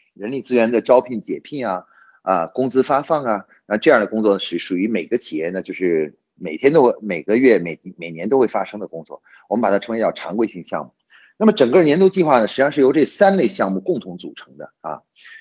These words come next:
一般来说的话呢，在对于一般型的企业，比如对于一个中小型的企业来说，啊，每年呢，这个年度计划中呢，会列出的项目呢，大概在五十到一百个不同的项目啊。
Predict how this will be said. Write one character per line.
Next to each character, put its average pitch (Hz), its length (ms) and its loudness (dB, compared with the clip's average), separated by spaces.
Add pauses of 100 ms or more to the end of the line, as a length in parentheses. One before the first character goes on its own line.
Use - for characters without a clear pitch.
一 190 140 0
般 214 140 6
来 156 120 8
说 147 200 0
的 131 100 -2
话 123 140 -2
呢， 101 160 -6
在 104 400 -4
对 123 160 -2
于 123 80 2
一 160 180 -8
般 165 220 0
型 110 180 -8
的 107 80 -2
企 - 220 -12
业， 82 160 -6
比 - 180 -8
如 113 140 6
对 127 140 4
于 - 20 4
一 120 100 2
个 127 100 4
中 175 200 -4
小 78 160 -4
型 98 160 -18
的 107 60 -18
企 - 160 -20
业 71 40 -12
来 71 160 -12
说， 87 260 -4 (360)
啊， 82 240 -2
每 98 180 -4
年 95 240 -4
呢， 123 380 0
这 113 100 -4
个 98 80 0
年 92 160 -4
度 127 80 2
计 127 140 -2
划 104 140 -2
中 98 160 -6
呢， 90 120 -6
会 95 560 0
列 143 160 -2
出 131 140 -2
的 131 80 0
项 123 260 -2
目 90 100 -8
呢， 80 120 -14
大 113 120 -4
概 110 120 -2
在 107 140 0
五 76 200 -6
十 - 180 -8
到 117 140 2
一 151 160 -4
百 - 240 -8
个 90 80 -6
不 - 120 -10
同 - 120 -18
的 85 100 -16
项 80 220 -12
目 69 60 -20 (160)
啊。 73 180 -16